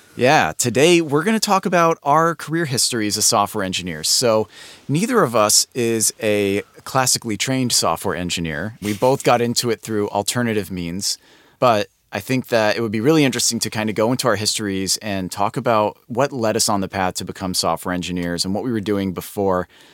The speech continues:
and after we made the transition. Let's go way back. So let's talk about, like, maybe, wh-, when did you have your first job?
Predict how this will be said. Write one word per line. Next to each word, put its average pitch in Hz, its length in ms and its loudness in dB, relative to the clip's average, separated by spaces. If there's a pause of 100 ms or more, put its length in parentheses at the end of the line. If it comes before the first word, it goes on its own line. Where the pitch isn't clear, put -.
(140)
and 98 160 -2
after 101 400 0
we 90 140 -4
made 87 220 -2
the 95 40 -6
transition. 82 720 -6 (140)
Let's 175 160 4
go 196 100 6
way 156 140 8
back. 104 240 2
So 120 380 2 (260)
let's 147 200 2
talk 180 180 4
about, 165 240 2
like, 117 160 0
maybe, 120 480 0 (400)
wh-, 151 260 -2
when 208 100 4
did 254 160 -2
you 190 60 4
have 147 100 4
your 123 120 -2
first 90 260 -4
job? - 240 -8